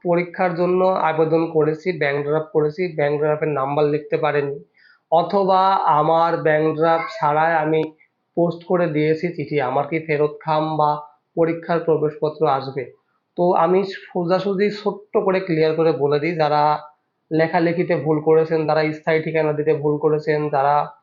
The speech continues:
আহ, পরীক্ষার, আহ, প্রবেশপত্রের জন্য, আহ, ফেরত খাম যারা পাঠাননি, যারা, আহ, নাম নাম্বার যারা ভুল লিখেছেন, যাদের সার্টিফিকেটের সমস্যা আছে তারপরও আপনারা আবেদন করেছেন, এই সমস্ত ক্যাটাগরির মানুষ যারা আপনারা আছেন,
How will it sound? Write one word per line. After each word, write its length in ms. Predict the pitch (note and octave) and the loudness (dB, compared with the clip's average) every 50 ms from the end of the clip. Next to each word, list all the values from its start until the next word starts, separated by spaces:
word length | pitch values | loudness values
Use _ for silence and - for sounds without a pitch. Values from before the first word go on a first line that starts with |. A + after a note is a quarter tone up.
| _ _ _ _ _ _ _ _ _ - | _ _ _ _ _ _ _ _ _ -6
আহ, 300 | - - C#3+ C#3 C#3+ D3 | -2 0 2 2 2 2
পরীক্ষার, 600 | D3 D#3+ E3 E3+ E3 E3+ - F#3 F3+ E3+ E3 F3 | 2 0 0 0 -2 -2 0 0 0 0 0 0
আহ, 320 | F3 D#3+ D3+ D3 C#3+ C#3+ E3+ G#3 D4+ C4 B3+ B3+ - - _ _ | 2 2 2 0 -2 -4 -8 -14 -16 -16 -16 -16 -20 -20 _ _
প্রবেশপত্রের 720 | - F3+ F3 F3+ F3+ F3 - - F#3+ F#3 F#3 F#3+ F#3+ F3+ | 0 0 2 2 0 0 0 -2 -2 -2 0 0 0 0
জন্য, 380 | D#3+ F3+ F3 F3+ F3+ F#3 F3+ F3 - _ _ - - | 2 0 2 2 2 0 0 -2 -8 _ _ -8 -2
আহ, 180 | - D3+ D3 D3 - | 0 0 0 0 0
ফেরত 300 | F3 E3+ F3 E3+ E3+ - | -2 -2 -2 -2 -2 -2
খাম 300 | G3 F3+ F3+ F3 E3 E3+ | 0 0 0 0 0 0
যারা 140 | E3+ E3 | 0 0
পাঠাননি, 560 | E3 E3 D#3+ D#3 D3+ E3 D#3+ D#3+ D#3 D#3 D#3 D3+ | 0 0 -2 -2 -2 0 -2 0 0 0 0 0
যারা, 360 | D#3 D#3 D#3+ D#3+ D#3+ D#3+ - - - _ _ _ _ _ _ _ _ - | 0 2 2 0 0 -2 -6 -14 -20 _ _ _ _ _ _ _ _ -4
আহ, 460 | F3+ D#3 D3 C#3+ C#3+ C3+ C3+ C3+ D#3 | 0 0 2 2 2 2 0 0 0
নাম 260 | D#3 D#3+ E3+ F3 F3+ | 0 2 2 4 4
নাম্বার 320 | F3+ F3 F3 F3 F3+ F#3 E3+ | 2 2 2 2 0 0 2
যারা 160 | F3 F3+ F3 | 2 2 2
ভুল 260 | D3+ D3 D#3+ D#3+ D#3+ | 2 0 0 0 2
লিখেছেন, 380 | D#3 D#3+ D#3 E3+ D#3 E3 D#3 D#3 | 0 0 0 0 -2 -2 0 0
যাদের 200 | D#3 D#3 D#3 E3+ | 0 -2 -2 -2
সার্টিফিকেটের 600 | - E3+ D#3 D3+ D#3 D#3 E3 E3+ F3 F3+ F3+ F3 | -2 -2 -2 -2 -2 -6 -4 -2 -2 -2 -2 -2
সমস্যা 440 | F3 F3 D#3+ D#3+ E3 E3 - F3 E3 | -2 -2 0 0 -2 -2 0 0 0
আছে 160 | D#3+ - D#3+ | 0 -2 -4
তারপরও 360 | D#3+ D#3+ D3+ D3 D3 D3+ D#3 | -4 -4 -2 0 0 2 2
আপনারা 280 | D3+ D3+ D#3 D#3+ D#3+ D3+ | 2 2 0 0 0 0
আবেদন 320 | D3 D3 C#3 C#3+ D3+ D3+ | -2 -2 -4 -4 -4 -2
করেছেন, 320 | D3 D#3 D#3 D#3 F3 - | 0 -2 -2 -2 -2 -4
এই 120 | F#3+ G3+ G#3+ | -2 -2 -2
সমস্ত 400 | - G#3 F#3+ G3 G3+ G3 - G#3+ | 0 0 0 0 0 -2 -4 -6
ক্যাটাগরির 520 | - E3+ E3 D#3+ D#3+ C#3+ D#3 D#3+ D#3+ D3+ | -4 -2 -2 0 0 0 2 0 0 0
মানুষ 320 | D3+ C#3 C3+ C#3+ D3+ D3 C#3 | 0 0 0 0 -2 -2 -2
যারা 220 | D#3 D3 D3+ D3 | -2 0 0 0
আপনারা 300 | C#3 - C#3+ C#3+ C#3+ C#3+ | -2 -2 -4 -2 0 0
আছেন, 320 | C3 C3 - - D3 D3 | 0 -2 -4 -6 -8 -8